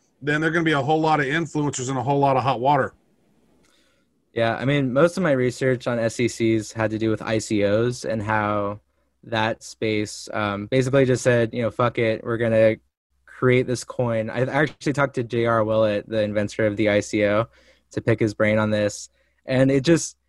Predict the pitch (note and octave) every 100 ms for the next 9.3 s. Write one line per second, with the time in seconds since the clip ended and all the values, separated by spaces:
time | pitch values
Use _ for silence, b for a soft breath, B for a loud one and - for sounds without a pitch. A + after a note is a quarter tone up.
0 | _ C3+ C3 F#3+ F#3 D#3+ D3+ C#3+ D3+ C3
1 | C#3+ C3+ B2 C3+ B2+ A#2 A#2 A#2 A2+ A2+
2 | G#2+ - A#2+ - B2+ A#2 - A2 A2 A2
3 | - A2+ G#2+ A#2 A2+ A2 G#2+ A2+ A2+ A2+
4 | A#2+ A#2 - - A#2+ G#2+ B2 C3+ C3 _
5 | _ _ - B2+ B2 C3+ B2+ B2 A#2+ -
6 | _ _ B2+ A#2+ D3 C#3+ C3 B2 C3+ B2
7 | A#2 A#2 - A#2 G#2+ G#2 G2+ G2+ G#2 G#2+
8 | - A2+ G#2 G#2+ - G#2+ G#2+ A#2 C3 B2+
9 | C#3+ C#3+